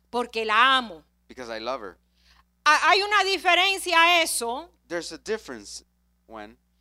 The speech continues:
Speaker 1: A-, una diferencia a eso a cuando el, el esposo dice, "Ay,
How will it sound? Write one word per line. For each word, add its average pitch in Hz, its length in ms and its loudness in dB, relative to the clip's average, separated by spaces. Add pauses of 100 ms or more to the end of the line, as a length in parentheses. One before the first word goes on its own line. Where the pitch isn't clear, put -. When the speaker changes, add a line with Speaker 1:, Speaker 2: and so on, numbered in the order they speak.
(520)
Speaker 1:
A-, 277 160 0
una 370 240 0
diferencia 359 560 -2
a 370 40 0
eso 339 240 -2 (120)
a 277 280 4 (220)
cuando 285 560 2 (220)
el, 247 420 -4
el 247 200 -8
esposo 320 500 -2
dice, 269 420 -6 (240)
"Ay, 294 340 4